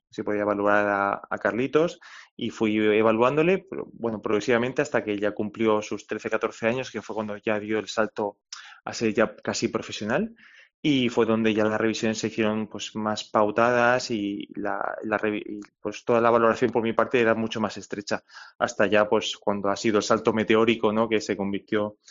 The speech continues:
hace dos años en el tenista más joven de la historia en ser número uno del mundo.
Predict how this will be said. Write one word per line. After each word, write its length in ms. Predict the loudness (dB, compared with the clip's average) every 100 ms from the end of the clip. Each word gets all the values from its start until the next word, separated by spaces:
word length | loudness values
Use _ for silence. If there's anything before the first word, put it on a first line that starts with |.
| -20 -20 -10
hace 240 | -6 -4
dos 160 | -4 -4
años 320 | -4 -4 -6
en 180 | -6 -4
el 560 | -4 -4 -4 -4 -4
tenista 400 | -2 -2 -2 -2
más 220 | 0 0 0
joven 340 | 2 2 0
de 120 | 0
la 80 | -2
historia 420 | 0 0 2 0
en 100 | -2
ser 240 | -4 -4 -4
número 300 | -2 -2 -2
uno 200 | -4 -6
del 100 | -10
mundo. 340 | -14 -10